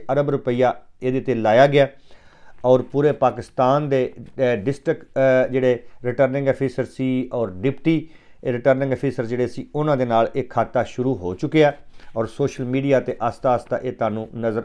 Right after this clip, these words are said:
ਆਉਣਾ ਸ਼ੁਰੂ ਹੋ ਜਾਏਗਾ। ਔਰ ਮੈਂ ਇਹੀ ਕਹਾਂਗਾ ਔਰ ਮੈਂ ਹਮੇਸ਼ਾ ਕਹਿੰਦਾ ਹੁੰਦਾ ਕਿ ਸ਼ਾਹ ਜੀ, ਜਿੰਨੀ ਦੇਰ ਤੱਕ ਅਸੀਂ ਇਸ ਨਿਆਜ਼ੀ ਨੂੰ ਉਤਾਂ ਨਹੀਂ ਚਾੜਨਾ ਔਰ ਇਹਦੇ ਪੈਰੋਕਾਰਾਂ ਨੂੰ ਅਸੀਂ ਫੜ ਫੜ ਕੇ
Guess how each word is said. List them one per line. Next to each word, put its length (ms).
ਆਉਣਾ 200
ਸ਼ੁਰੂ 300
ਹੋ 80
ਜਾਏਗਾ। 320
ਔਰ 100
ਮੈਂ 320
ਇਹੀ 200
ਕਹਾਂਗਾ 460
ਔਰ 120
ਮੈਂ 160
ਹਮੇਸ਼ਾ 380
ਕਹਿੰਦਾ 280
ਹੁੰਦਾ 340
ਕਿ 60
ਸ਼ਾਹ 220
ਜੀ, 120
ਜਿੰਨੀ 240
ਦੇਰ 180
ਤੱਕ 340
ਅਸੀਂ 320
ਇਸ 340
ਨਿਆਜ਼ੀ 360
ਨੂੰ 200
ਉਤਾਂ 220
ਨਹੀਂ 120
ਚਾੜਨਾ 440
ਔਰ 200
ਇਹਦੇ 260
ਪੈਰੋਕਾਰਾਂ 680
ਨੂੰ 200
ਅਸੀਂ 220
ਫੜ 380
ਫੜ 300
ਕੇ 300